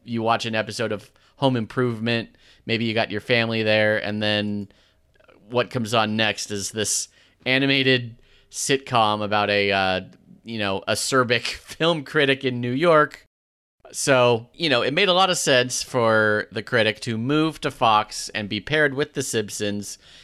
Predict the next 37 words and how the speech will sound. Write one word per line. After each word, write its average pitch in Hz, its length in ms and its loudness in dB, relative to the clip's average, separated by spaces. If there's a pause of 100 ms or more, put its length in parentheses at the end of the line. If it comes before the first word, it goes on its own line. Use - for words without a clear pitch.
(200)
And, 107 840 -2 (460)
of 131 180 0
course, 131 360 2
they 120 220 2
sh-, - 120 -10 (200)
had 131 440 2
a 110 80 -2
lot 113 280 2
of, 104 300 -4 (140)
like, 117 220 0
be-, - 200 -4 (240)
I 120 60 2
was 123 80 0
gonna 180 120 -2
say 196 160 0
behind 127 460 -4
the 123 80 -4
camera. 160 520 -2
That 120 160 -2
doesn't 123 320 -6
exactly 123 400 -6
make 135 180 -4
sense 147 260 -8
for - 120 -10
an 120 80 -6
animated 143 460 -4
<laughs> - 0 -
show, 165 460 -6
but 113 300 -4 (520)
so - 180 -10
what 143 80 -2
would 147 100 -2
I 143 80 2
say 139 220 0
then? 98 180 -2
Behind 123 540 -2
the 117 420 0